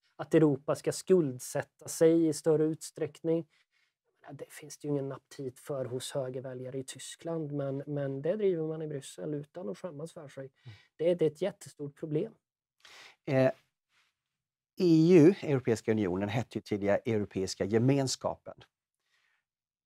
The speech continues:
Speaker 2: Vad betydde det namnbytet? För att ha en gemenskap, då betyder det att man jobbar ihop.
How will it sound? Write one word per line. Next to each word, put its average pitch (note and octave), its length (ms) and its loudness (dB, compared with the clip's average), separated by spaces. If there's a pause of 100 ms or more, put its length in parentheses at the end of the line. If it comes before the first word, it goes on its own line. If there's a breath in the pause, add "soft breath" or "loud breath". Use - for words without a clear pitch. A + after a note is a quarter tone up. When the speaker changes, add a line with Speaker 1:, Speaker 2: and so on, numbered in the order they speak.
(300)
Speaker 2:
Vad C#3 680 8
betydde A#2 720 -2
det F2+ 200 -2
namnbytet? F#2 880 -6
För - 120 -12
att - 80 -14
ha G#2+ 100 -4
en G#2+ 60 -4
gemenskap, A#2+ 840 -2 (540)
då A2 80 -12
betyder G2 280 -4
det E2 60 -6
att - 120 -12
man F2 140 -6
jobbar F2 340 -4
ihop. C3 500 -10